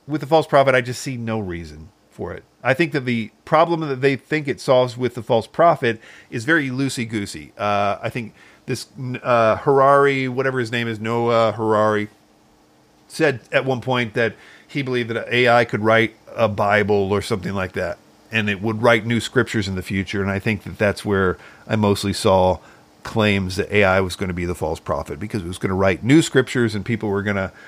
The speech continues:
you know, worship it because it wrote good scriptures. I mean, that's a good sci-fi plot maybe, but I just don't see how that fits into anything. I mean, that's sort of like setting up a whole new thing. But I guess, again, it makes sense,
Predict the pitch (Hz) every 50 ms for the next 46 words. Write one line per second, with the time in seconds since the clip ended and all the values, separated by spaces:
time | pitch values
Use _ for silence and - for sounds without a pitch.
0 | - - - - - - _ - 127 113 107 101 92 92 95 92 - 123 139 139
1 | 135 - 120 113 120 113 - - 107 - 117 107 101 107 90 101 104 101 90 -
2 | 95 95 90 85 - - 85 82 - - - - - - - 113 120 123 120 117
3 | 110 110 - _ _ _ _ - 180 185 196 214 190 - 190 165 175 180 156 -
4 | 180 165 160 156 - 175 151 151 143 - - 151 143 139 135 131 135 135 135 135
5 | 135 127 120 123 117 - 120 131 135 139 127 - - 123 104 - - 123 104 117
6 | 113 110 117 110 104 - - - 123 107 - 120 107 98 107 90 95 104 101 98
7 | - - 95 90 92 95 107 123 127 123 - - 123 113 98 101 104 101 98 -
8 | - - 117 104 92 101 98 95 - 95 - 123 113 110 104 98 95 95 95 92
9 | 87 87 85 - _ - - - _ _ - 107 92 76 160 175 160 180 165 220
10 | 240 - - - _ - - 160 156 175 208 170 - 147 156 160 180 214 214 208
11 | - - - - 185 180 175 170 147 - - -